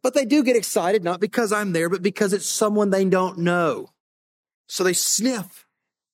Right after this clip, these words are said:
They want to get to know you. They want to know who this person is. They don't respond to my voice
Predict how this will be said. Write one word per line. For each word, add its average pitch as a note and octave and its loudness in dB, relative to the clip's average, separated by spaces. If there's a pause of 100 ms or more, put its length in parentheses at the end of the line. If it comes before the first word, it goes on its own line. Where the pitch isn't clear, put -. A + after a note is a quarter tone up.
They D#3 -2
want F#3 2
to G3 2
get G3+ -2
to G#3 0
know G#3 2
you. C3+ -4 (580)
They D#3 0
want G#3 2
to G#3 -2
know G#3+ 0
who G#3+ 4
this G#3 0 (240)
person A3 0
is. A3+ 2
They F3+ -2
don't A3 -2
respond D#3+ 0
to D3 2
my C#3 0
voice - 0